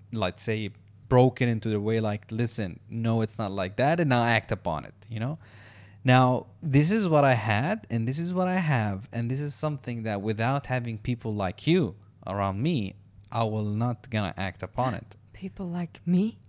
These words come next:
Speaker 1: I mean, yeah,
Speaker 2: Who else
Speaker 1: w-,
Speaker 2: is
Speaker 1: are you
Speaker 2: like me?
Speaker 1: people?
Speaker 2: Yeah, I am, but people
Speaker 1: Well,
Speaker 2: like me.
Speaker 1: people, person
Speaker 2: <laughs>
Speaker 1: like you. <laughs> So that's, that's what I had. It, it came to the, it came to the extent that, uh, most of the times I wake up and I'm like, "Oh,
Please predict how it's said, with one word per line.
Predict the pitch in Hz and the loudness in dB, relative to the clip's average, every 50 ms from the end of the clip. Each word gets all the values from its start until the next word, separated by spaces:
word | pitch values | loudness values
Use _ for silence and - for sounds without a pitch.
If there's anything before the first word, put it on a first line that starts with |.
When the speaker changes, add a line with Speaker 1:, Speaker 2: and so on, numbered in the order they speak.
| - - - | -20 -12 -8
Speaker 1:
I | 104 | -6
mean, | 98 101 95 90 82 - - - | -4 -4 -6 -6 -10 -14 -18 -12
yeah, | - 113 131 147 | -6 -4 -2 0
Speaker 2:
Who | 156 - | 0 0
else | 185 233 220 160 - | 0 -2 -2 -2 -4
Speaker 1:
w-, | - 101 | -4 -4
Speaker 2:
is | 95 | -2
Speaker 1:
are | 104 120 | 0 0
you | 139 | 0
Speaker 2:
like | 160 160 - - | 0 0 0 -2
me? | 110 | -4
Speaker 1:
people? | 95 185 175 165 175 165 - - - - - - _ | -2 -2 -4 -6 -6 -10 -12 -20 -20 -20 -20 -20 _
Speaker 2:
Yeah, | - 190 208 196 175 | -8 -6 -4 -4 -4
I | 170 180 | -4 -4
am, | 190 208 226 220 214 202 196 | -4 -6 -6 -6 -6 -6 -6
but | 185 180 - - - | -6 -8 -10 -10 -14
people | - 202 - - 190 185 | -14 -14 -12 -8 -4 0
Speaker 1:
Well, | 131 131 123 117 | 2 2 2 2
Speaker 2:
like | 101 - - | -2 -4 -10
me. | 190 180 180 185 - - - - - - - | -12 -12 -12 -14 -16 -20 -20 -20 -10 -2 0
Speaker 1:
people, | 165 165 151 - 156 151 147 143 131 120 - - - | 0 0 2 2 2 4 4 4 2 0 -4 -4 2
person | - 139 139 156 151 - - 135 135 131 127 - - | 4 4 4 4 2 0 -4 -4 -2 -2 -2 -2 -2
Speaker 2:
<laughs> | - 101 | -2 0
Speaker 1:
like | 107 113 117 120 - - | 0 0 0 0 0 0
you. | 147 139 - - - 139 - - - - - | 0 0 0 0 -6 -8 -10 -10 -16 -4 -2
<laughs> | 190 - - 165 - - - - - - - - | -2 0 0 -4 -4 -4 -10 -20 -20 -20 -16 0
So | - 147 147 | 6 8 8
that's, | 139 165 196 196 - - - - | 10 10 8 6 4 -2 -6 0
that's | 139 143 156 160 - - | 2 4 4 4 2 0
what | 147 135 | 2 2
I | 127 123 110 | 4 4 2
had. | 107 117 113 107 101 95 - - - - - - - - - - - - - - - | 2 0 0 0 -2 -4 -8 -16 -20 -20 -20 -20 -20 -20 -20 -20 -20 -20 -20 -12 -6
It, | - 147 151 143 - - | -4 -4 -4 -4 0 4
it | 170 156 - - | 4 4 4 4
came | - 165 175 196 208 | 2 2 4 4 2
to | - - 190 175 | 2 2 4 4
the, | 170 - - | 4 4 2
it | 135 131 - - | -2 -4 -2 0
came | - 165 175 165 | 2 2 2 4
to | - 156 | 4 4
the | 143 113 | 4 4
extent | 107 - - - 143 139 139 135 | 2 0 -2 0 0 2 2 2
that, | 127 120 107 92 - - - - | 2 2 2 2 -2 -6 -14 -12
uh, | - 127 | -6 -2
most | 131 135 143 151 - - | 4 4 4 4 4 2
of | 160 | 0
the | 170 | -2
times | 165 - 175 170 170 160 | 2 2 2 2 2 2
I | 151 135 | 2 2
wake | 135 147 143 - - | 4 2 2 2 0
up | 143 135 - | 0 2 2
and | 123 123 | 0 0
I'm | 123 120 | 0 0
like, | 117 113 110 104 - - | 0 0 -2 -4 -4 -4
"Oh, | 85 98 110 117 110 104 | -2 0 0 0 -2 -4